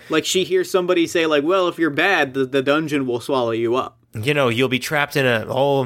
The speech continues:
Speaker 2: yeah, my, my uncle was a really shady character and he got swallowed up by the Sea of Stone."
Speaker 1: Some people say when you die, you just go to the dungeon, and if you're good, if you can navigate your way out, you come back to life.
Speaker 2: Yeah, and I, I don't, I don't, I don't know if it's necessarily like, "I've got it."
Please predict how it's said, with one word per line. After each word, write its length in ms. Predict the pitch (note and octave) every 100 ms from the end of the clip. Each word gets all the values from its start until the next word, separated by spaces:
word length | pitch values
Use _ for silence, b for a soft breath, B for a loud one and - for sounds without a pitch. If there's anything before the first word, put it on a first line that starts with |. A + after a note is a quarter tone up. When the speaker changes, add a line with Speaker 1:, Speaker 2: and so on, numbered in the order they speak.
| A#2+
Speaker 2:
yeah, 280 | B2 C#3+
my, 440 | C3 C#3+ D#3+ D#3+ C3
my 160 | C#3 D3+
uncle 360 | F3 G#3 D3
was 220 | B2+ A2+ G#2
a 140 | G2+
really 480 | F#2 A#2 D3 D#3+ D#3
shady 420 | - - E3+ E3
character 500 | D#3 F#3+ G3+ E3 B2
and 60 | A2+
he 100 | C3
got 200 | D3 C#3
swallowed 440 | - - C#3 D3 D3
up 160 | E3+
by 120 | B2 B2
the 100 | A#2
Sea 300 | - E3+ C3+
of 60 | A2
Stone." 500 | - F#3+ D3 F#2+ G2
Speaker 1:
Some 220 | - E3+
people 200 | F#3 G#3+
say 180 | G3+ G3+
when 200 | F3+ F#3
you 100 | F3+
die, 260 | E3 G3 F#3+
you 180 | C#3 C#3+
just 320 | D#3 C3 A#2+
go 200 | C3+ D3
to 100 | E3
the 120 | D3+
dungeon, 460 | C3+ D#3 F#3+ C#3 B2
and 200 | B2+ C3
if 200 | C3 C3
you're 160 | C#3
good, 400 | B2 D#3 G3+ D3+
if 100 | D3
you 120 | D#3 D3+
can 140 | D3+
navigate 420 | C#3 D3+ D#3+ D#3+
your 120 | D#3+ D#3+
way 200 | D3+ D#3+
out, 200 | F3+ C#3
you 100 | C#3+
come 180 | D#3 D3
back 220 | D3+ -
to 80 | D#3
life. 360 | A3 - - _ _ _ _
Speaker 2:
Yeah, 180 | C4+ D4+
and 100 | F3
I, 120 | A3 G3+
I 80 | F3+
don't, 220 | B3 B3+
I 100 | F3
don't, 240 | A3+ B3 -
I 80 | F3
don't 180 | A#3+
know 180 | G3+ G#3
if 120 | A3+
it's 160 | G3+ -
necessarily 580 | F3 D3 - F3 D3+ C3
like, 240 | B2 A#2 -
"I've 420 | E3+ D#3 C#3 A#2+
got 280 | G#3 B3 F#3
it." 200 | G#2+ -